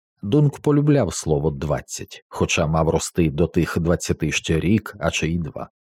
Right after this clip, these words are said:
Та все одно ніхто не знав достеменно, а найменше він сам. Напевне, в нього були якісь мати та й батько, як і у всіх людей, та він їх не пам'ятав, ба навіть імен ніколи не чув.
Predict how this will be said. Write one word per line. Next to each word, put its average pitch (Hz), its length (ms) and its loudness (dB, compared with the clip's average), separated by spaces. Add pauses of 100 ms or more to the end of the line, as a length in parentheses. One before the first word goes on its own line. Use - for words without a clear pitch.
(340)
Та 208 100 0
все 185 200 4
одно 147 260 6
ніхто 101 320 2
не 92 120 6
знав 90 260 0
достеменно, 87 720 2
а 107 180 2
найменше 98 500 4
він 80 220 0
сам. - 240 -12 (680)
Напевне, 101 440 2
в 95 60 4
нього 101 300 6
були 95 260 6
якісь 95 380 2
мати 110 340 4
та 85 140 0
й 85 100 4
батько, 113 640 0
як 107 260 2
і 107 60 6
у 101 60 6
всіх 98 340 0
людей, 90 460 4
та 127 120 0
він 117 180 4
їх 107 300 4
не 107 120 6
пам'ятав, 101 640 2
ба 87 140 2
навіть 90 340 2
імен 101 300 6
ніколи 73 460 -2
не 73 120 -2
чув. 69 320 -4